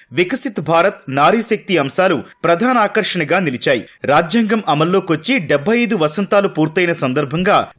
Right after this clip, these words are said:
డైమండ్ జూబ్లీ జరుపుకుంటున్న తరుణంలో జరిగిన ఈ వేడుకలు మరింత ప్రాముఖ్యత సంతరించుకున్నాయి. ఇండోనేషియా అధ్యక్షుడు ప్రబోవో సుబియాంతో ముఖ్య అతిథిగా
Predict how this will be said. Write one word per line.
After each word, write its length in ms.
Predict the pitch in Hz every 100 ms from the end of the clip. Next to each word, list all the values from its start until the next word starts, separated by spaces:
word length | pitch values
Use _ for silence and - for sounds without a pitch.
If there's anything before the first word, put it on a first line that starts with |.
| 120
డైమండ్ 360 | 175 247 269 208
జూబ్లీ 240 | 214 226 165 160
జరుపుకుంటున్న 560 | 202 208 214 214 196 185
తరుణంలో 360 | 302 202 208 202 160
జరిగిన 240 | 170 160 170 160
ఈ 20 | 131
వేడుకలు 420 | 135 165 226 202 104 - 123
మరింత 280 | 151 240 240 254 170
ప్రాముఖ్యత 480 | 156 190 - 220 226 170
సంతరించుకున్నాయి. 720 | 151 170 156 - 135 135 123 - 165
ఇండోనేషియా 520 | 214 277 247 - 240 175
అధ్యక్షుడు 380 | 175 190 185 226 175
ప్రబోవో 400 | 165 196 240 240 -
సుబియాంతో 520 | 147 185 175 160 185 117 - 127
ముఖ్య 240 | 143 226 208
అతిథిగా 420 | - 185 175 185